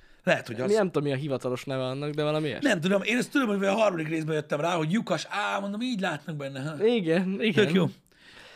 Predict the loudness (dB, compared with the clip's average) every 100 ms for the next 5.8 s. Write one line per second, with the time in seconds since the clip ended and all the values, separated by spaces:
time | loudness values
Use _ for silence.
0 | 0 2 4 2 0 -2 -2 -4 -6 -8
1 | -14 _ _ _ _ _ _ _ _ _
2 | _ _ _ -4 -2 -2 -2 -4 -4 -8
3 | -12 -18 _ -4 -2 -2 -2 -4 -4 -6
4 | _ _ -10 -8 -8 -10 -12 -14 -18 -20
5 | -18 -18 -12 -2 0 0 -2